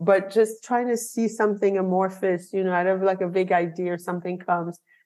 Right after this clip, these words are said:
that other, then people, other people read, and then just wanna put in the company of these other wonderful creators. It's, it's, it's wonderful. It's, it's very, it's beautiful. I don't know what else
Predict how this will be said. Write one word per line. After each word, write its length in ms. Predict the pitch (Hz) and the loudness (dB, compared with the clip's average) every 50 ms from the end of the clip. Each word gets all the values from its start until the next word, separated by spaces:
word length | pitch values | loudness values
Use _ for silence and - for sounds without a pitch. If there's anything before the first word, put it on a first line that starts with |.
| _ _ | _ _
that 160 | - 185 156 | 0 2 2
other, 340 | - 185 196 190 180 180 175 - 196 196 - | 2 0 -2 -2 -4 -4 -4 -4 -6 -4 -2
then 200 | 180 180 170 165 | -2 -2 -2 -4
people, 340 | - - 190 185 190 175 - - | -6 -8 -4 -4 -2 -2 0 0
other 180 | 180 180 185 | 0 0 -2
people 320 | 170 - 190 185 185 180 180 | -4 -6 -6 -4 -4 -4 -4
read, 480 | 175 175 180 180 180 175 170 175 170 165 170 - _ _ _ _ _ _ _ _ - | -2 -2 -2 -2 -2 -2 -2 -2 -4 -6 -10 -16 _ _ _ _ _ _ _ _ 0
and 220 | 180 185 180 180 | 2 2 4 2
then 200 | 170 170 175 180 | 2 0 0 -2
just 280 | 170 185 180 185 - - | -4 -6 -8 -8 -12 -8
wanna 280 | - 180 180 180 175 170 | -6 -4 -2 -2 -4 -4
put 400 | 175 - - - 185 180 175 175 | -6 -10 -4 0 0 0 0 0
in 160 | - 170 175 | -4 -6 -6
the 60 | 180 180 | -6 -6
company 480 | - 185 175 175 180 175 180 175 170 | -4 -6 -6 -6 -6 -4 -4 -2 -2
of 100 | 165 160 | -2 -4
these 220 | 165 165 165 160 - | -4 -6 -6 -2 -2
other 440 | 165 170 170 170 165 165 156 156 156 _ _ _ _ _ _ _ _ _ _ _ _ _ _ | 0 0 0 -2 -2 -4 -4 -6 -8 _ _ _ _ _ _ _ _ _ _ _ _ _ _
wonderful 480 | - 180 175 175 180 170 175 - 175 | 0 2 4 4 2 2 0 -4 -4
creators. 640 | 170 - - 180 165 160 165 160 165 165 156 160 - | -4 -4 -2 -2 -2 -2 -2 -2 -2 -4 -4 -4 -4
It's, 220 | 170 175 175 - | -6 -6 -6 -6
it's, 240 | - - 214 208 214 - _ _ | 0 0 0 0 0 -6 _ _
it's 260 | - 208 220 220 220 214 | -2 -2 -2 -2 -2 0
wonderful. 640 | 202 208 214 208 190 170 170 - - 160 151 160 | 2 2 4 4 2 0 0 -2 -6 -6 -6 -6
It's, 240 | 156 165 - - - - | -6 -8 -10 -16 -12 -10
it's 160 | - 180 180 185 | -10 -10 -10 -6
very, 580 | 185 185 180 175 175 170 160 - - - - - _ - - _ _ _ | -4 -2 0 0 0 -2 -4 -6 -10 -12 -16 -20 _ -20 -20 _ _ _
it's 200 | - 180 180 180 | -2 -2 -2 -2
beautiful. 560 | - - 175 165 160 160 160 - - 170 170 | -4 -4 -2 -2 -2 -4 -6 -6 -4 0 2
I 80 | 160 170 | 2 4
don't 180 | 185 202 - | 4 2 2
know 100 | 151 190 | 2 2
what 160 | 175 170 160 156 | 4 4 4 4
else 220 | 151 - - - | 4 4 2 0